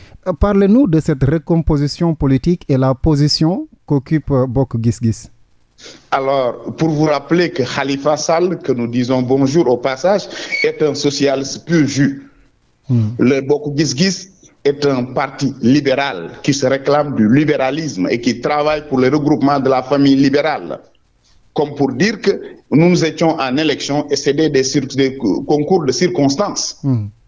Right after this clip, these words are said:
Speaker 2: Nous avons été éliminés du parrainage.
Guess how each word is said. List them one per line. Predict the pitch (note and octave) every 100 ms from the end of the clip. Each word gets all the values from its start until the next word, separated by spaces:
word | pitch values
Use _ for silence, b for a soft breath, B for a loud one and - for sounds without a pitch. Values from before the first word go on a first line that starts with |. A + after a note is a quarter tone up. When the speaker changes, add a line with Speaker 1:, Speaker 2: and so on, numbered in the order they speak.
| _
Speaker 2:
Nous | B2 C#3
avons | D3 D#3+
été | - C3 C#3+ C#3 G3
éliminés | G#3 G3 F#3 F3 C#3 G#2 - - _ _ _
du | - A#2+ F3
parrainage. | F3+ C#3 A#2 D3 A3 C#4+ -